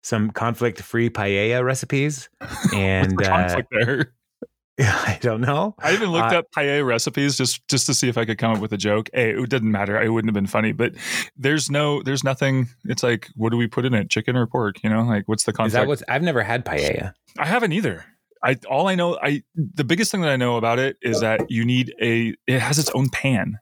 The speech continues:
Speaker 2: like a paella pan. It's a
Speaker 1: Oh.
Speaker 2: specific pan.
Speaker 1: Hmm.
Speaker 2: Yeah.
Speaker 1: We learned so much today.
Speaker 2: And every, every once in a while, like on Instagram,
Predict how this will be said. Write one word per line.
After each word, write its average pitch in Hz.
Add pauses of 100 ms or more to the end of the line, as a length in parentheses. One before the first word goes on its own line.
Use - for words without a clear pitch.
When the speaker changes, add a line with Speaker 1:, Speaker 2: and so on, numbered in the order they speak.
(160)
Speaker 2:
like 110
a 120
paella 117
pan. 101 (320)
It's -
a 107
Speaker 1:
Oh. 139
Speaker 2:
specific -
pan. 98 (760)
Speaker 1:
Hmm. 139 (300)
Speaker 2:
Yeah. 107 (1120)
Speaker 1:
We 92
learned 98
so 92
much 107
today. -
Speaker 2:
And 139
every, 170
every 151
once 156
in 131
a -
while, 107
like 104
on 107
Instagram, 101